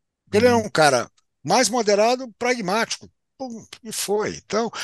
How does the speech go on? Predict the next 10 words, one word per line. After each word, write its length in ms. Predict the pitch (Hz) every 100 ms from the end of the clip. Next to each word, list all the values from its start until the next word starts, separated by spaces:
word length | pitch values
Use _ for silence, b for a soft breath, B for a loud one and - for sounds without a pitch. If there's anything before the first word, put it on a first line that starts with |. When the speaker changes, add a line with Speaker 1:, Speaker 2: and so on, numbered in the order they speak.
| B 180
Speaker 1:
nesse 360 | 302 302 185
ponto, 360 | - 214 220 170
independente 760 | 170 226 214 156 151 175 - 139
de 240 | 127 107 92
aqueles 320 | - 147 -
que 100 | -
o 100 | 110
cara 360 | - 160 180 170
é, 240 | 151 139 110
né, 180 | 135